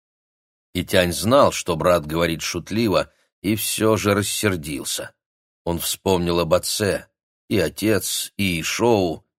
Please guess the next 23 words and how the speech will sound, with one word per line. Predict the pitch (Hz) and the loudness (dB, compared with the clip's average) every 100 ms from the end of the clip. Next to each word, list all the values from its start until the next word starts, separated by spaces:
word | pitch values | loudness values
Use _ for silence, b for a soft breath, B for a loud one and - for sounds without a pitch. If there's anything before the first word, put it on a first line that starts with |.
| _ | _
деревенщины, | 82 113 131 143 170 110 - 85 80 | 0 2 4 2 2 -2 -4 -6 -4
не | 87 | -2
знающие | 80 101 92 87 - 92 87 | -2 2 2 2 -4 -4 0
хороших | 98 95 90 - 85 | 2 2 2 -2 -6
манер, | 87 90 101 98 - _ _ _ - | -4 -2 -2 -4 -8 _ _ _ -2
а | 98 | 0
из | 101 104 | 2 2
развлечений | 104 82 101 101 - 135 120 104 - _ _ | 0 0 -2 -2 0 0 2 0 -2 _ _
признающие | 98 98 110 113 107 101 107 101 | -4 0 2 2 2 0 0 0
только | 101 92 101 | 0 0 0
выпивку, | 87 123 135 - - - _ _ - | 2 2 0 -4 -12 -16 _ _ -6
потому | 82 104 | 0 2
что | 107 - | 2 0
другого | 90 110 117 123 104 85 | 0 2 4 4 4 4
не | 87 | 0
видали. | 104 104 92 71 - _ _ _ _ _ - | 0 4 4 2 -6 _ _ _ _ _ -6
И | 90 | -2
Тянь | 110 107 98 | 2 2 2
вспомнил, | - - 117 117 104 92 | -4 0 4 4 2 0
как | - 92 | 0 0
накануне | 98 98 101 107 110 101 | 0 0 2 2 2 2
первого | - 104 107 98 92 95 | 0 2 2 2 2 2
экзамена | 87 76 92 110 107 107 107 | 0 0 6 6 6 4 2